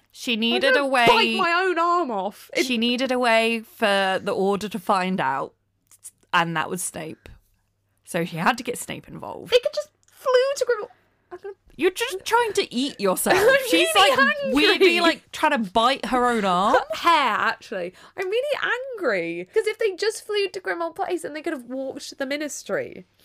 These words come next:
Speaker 1: Yep.
Speaker 2: And then, yeah, Neville wouldn't have been there, and the Order wouldn't have found out, and we wouldn't have got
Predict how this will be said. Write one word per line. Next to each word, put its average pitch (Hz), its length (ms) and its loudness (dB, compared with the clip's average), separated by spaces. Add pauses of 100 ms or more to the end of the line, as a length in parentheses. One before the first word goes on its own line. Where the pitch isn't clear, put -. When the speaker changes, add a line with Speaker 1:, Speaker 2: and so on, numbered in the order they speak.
Speaker 1:
Yep. 170 240 -8 (220)
Speaker 2:
And 415 220 0
then, 427 180 -2
yeah, 330 300 0
Neville 226 340 -2
wouldn't 190 200 -4
have 185 120 -12
been 185 200 -6
there, 175 340 -2 (340)
and 214 460 -2 (500)
the - 80 -4
Order 269 300 0
wouldn't 330 180 -6
have 339 100 -6
found 311 320 -4
out, 208 380 -2 (300)
and 208 440 -2 (160)
we 233 200 -4
wouldn't 240 320 0
have 254 120 -8
got 196 320 0